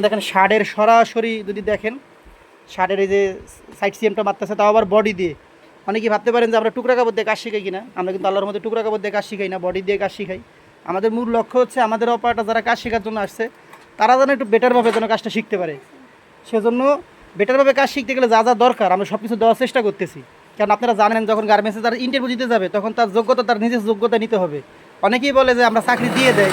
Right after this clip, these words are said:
চাকরি দিয়ে দেই। ভাই, আপনি যদি কাজ যদি ওনাকে শিখাইতে না পারেন, উনি যদি কাজ না পারে,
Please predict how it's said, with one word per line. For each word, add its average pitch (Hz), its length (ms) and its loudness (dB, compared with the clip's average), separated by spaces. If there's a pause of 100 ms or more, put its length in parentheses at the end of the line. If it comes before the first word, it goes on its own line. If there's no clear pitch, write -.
চাকরি 214 300 0
দিয়ে 233 200 4
দেই। 175 120 -2 (240)
ভাই, 202 180 2
আপনি 220 160 -6
যদি 240 100 -6 (100)
কাজ 277 220 4
যদি 254 160 -6
ওনাকে 247 240 -2
শিখাইতে 254 300 -2
না 262 80 2
পারেন, 233 180 0
উনি 226 140 0
যদি 247 120 -2 (100)
কাজ 277 120 4 (100)
না 269 120 2
পারে, 214 160 2